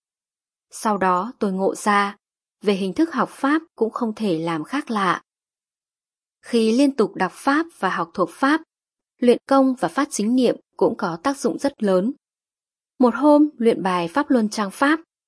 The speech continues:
có một ý niệm nói với tôi, "Tiến nhập vào trạng thái siêu thường." Tôi cũng không để ý cho lắm.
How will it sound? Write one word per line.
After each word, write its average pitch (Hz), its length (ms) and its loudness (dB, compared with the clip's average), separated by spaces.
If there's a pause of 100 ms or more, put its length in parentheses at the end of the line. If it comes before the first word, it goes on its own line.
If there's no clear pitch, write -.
(260)
có 190 140 0
một 233 300 2
ý 185 180 -2
niệm 247 300 2
nói 165 220 -8
với 262 220 -4
tôi, 233 320 4 (720)
"Tiến 214 240 2
nhập 269 240 4
vào 175 160 -2
trạng 165 240 -6
thái 190 220 -8
siêu 277 340 0
thường." 185 340 0 (1000)
Tôi 208 240 2
cũng 220 160 -2
không 247 200 0
để 196 120 0
ý 175 260 -6
cho 226 220 -4
lắm. 208 340 -2